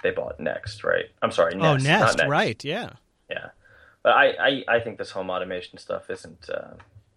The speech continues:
Speaker 2: It's never worked.
Speaker 1: Yeah. It was a bad idea. It's always been a bad
Speaker 2: I would
Speaker 1: idea.
Speaker 2: like to see something that worked across all devices, you know, all O Ss.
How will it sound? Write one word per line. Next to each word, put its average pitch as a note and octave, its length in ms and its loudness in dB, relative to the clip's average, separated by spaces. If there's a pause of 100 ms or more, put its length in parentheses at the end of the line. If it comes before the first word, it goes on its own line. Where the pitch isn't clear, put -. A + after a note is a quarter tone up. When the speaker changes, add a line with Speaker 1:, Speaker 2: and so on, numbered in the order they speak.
(180)
Speaker 2:
It's D#3 120 -10
never F3+ 240 4
worked. A2 340 -4 (560)
Speaker 1:
Yeah. - 240 -10 (640)
It G#2+ 140 2
was G2 180 2
a F#2+ 40 -6
bad G2 220 6
idea. G2+ 440 2 (180)
It's - 100 -12
always G2+ 320 2
been - 140 -8
a A2+ 60 4
bad - 260 0
Speaker 2:
I F#3 100 6
would A#3 80 8
Speaker 1:
idea. G#3 80 6
Speaker 2:
like G3 200 6
to G3+ 80 2
see G3+ 140 0
something F3 280 0
that D#3 80 0
worked D3+ 160 0
across C3+ 360 0
all D3 200 6
devices, A#2+ 1000 0
you D3+ 140 -6
know, A#2 140 -2
all C3+ 360 2
O B2 140 0
Ss. G#2 480 -8